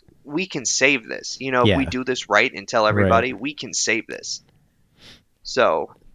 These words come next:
Speaker 1: I think that the task is taller in They Live because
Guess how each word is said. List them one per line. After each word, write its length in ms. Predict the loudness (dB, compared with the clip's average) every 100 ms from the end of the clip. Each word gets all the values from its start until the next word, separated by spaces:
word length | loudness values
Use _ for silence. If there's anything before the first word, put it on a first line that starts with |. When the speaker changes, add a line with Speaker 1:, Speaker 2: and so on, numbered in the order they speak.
| _ _ _ -20 -20 -12 -8
Speaker 1:
I 80 | -6
think 260 | -6 -8 _ _ -6
that 220 | -6 -6 _ _
the 100 | -12 -12 _
task 400 | 2 2 2 -4
is 80 | -12
taller 500 | -4 2 2 2 -2
in 280 | -4 -10 -2
They 200 | 0 0
Live 480 | 0 2 2 0 -8
because 680 | -12 -6 -4 -4 -4 -8